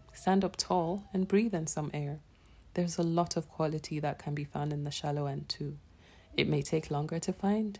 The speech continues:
but it's there, I promise. Just keep swimming. May Allah fill your life with barakah and make it easy for you to reach ihsan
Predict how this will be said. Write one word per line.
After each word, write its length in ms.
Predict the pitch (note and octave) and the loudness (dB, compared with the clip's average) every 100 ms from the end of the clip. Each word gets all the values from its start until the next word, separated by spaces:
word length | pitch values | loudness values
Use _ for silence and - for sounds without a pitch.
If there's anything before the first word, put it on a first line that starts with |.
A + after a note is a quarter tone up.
| - | -6
but 160 | - - | -6 -6
it's 160 | - | -10
there, 340 | - C#3 C3+ - - - - | -6 -4 -4 -8 -20 -10 -6
I 80 | |
promise. 540 | D3+ - C3+ - - - - - - - - - - - | -6 -4 -6 -6 -10 -18 -20 -20 -20 -20 -20 -20 -20 -8
Just 220 | - C#3+ | -6 -6
keep 220 | - D3 | -6 -4
swimming. 560 | - - C#3+ C3+ D3 D#3 - - - - - - - - _ - - - - - - | -2 0 0 -2 -2 -6 -10 -20 -20 -20 -20 -20 -20 -20 _ -20 -20 -20 -20 -20 -2
May 100 | E3+ | 0
Allah 320 | D3+ D#3 D#3+ C#3+ | 2 2 2 0
fill 200 | - E3 | 0 0
your 200 | D#3+ D#3 | 0 -2
life 260 | D#3 D#3 - | -2 -4 -4
with 220 | D#3 - | -6 0
barakah 560 | F3 F3+ F3 F3+ F3 | 0 0 -2 -2 -2
and 100 | E3+ | -2
make 240 | D#3 D#3 - | -2 -4 -6
it 140 | - | -2
easy 220 | E3+ E3 | -2 -2
for 160 | D#3+ D#3+ | -4 -4
you 180 | D#3 D#3 | -4 -6
to 180 | - D#3 | -6 -6
reach 320 | D#3 D3+ - | -4 -6 -6
ihsan 640 | D#3 - - D3+ D3 C#3+ | -8 -8 -6 -4 -4 -4